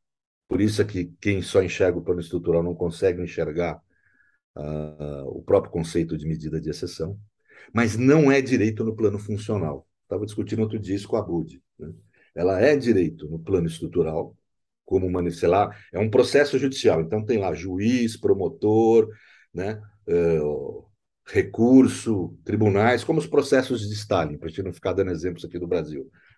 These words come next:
Os processos de Stalin. Você tinha lá advogado, juiz, promotor,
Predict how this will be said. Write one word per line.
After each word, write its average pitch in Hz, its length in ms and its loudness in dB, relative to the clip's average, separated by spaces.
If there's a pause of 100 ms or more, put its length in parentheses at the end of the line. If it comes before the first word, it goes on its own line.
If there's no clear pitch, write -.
(100)
Os 90 100 -14
processos 110 580 0
de 107 80 -8
Stalin. 76 380 -4
Você 131 200 -2
tinha 143 260 -2
lá 98 140 2
advogado, 117 920 0 (420)
juiz, 117 720 2
promotor, 117 1040 6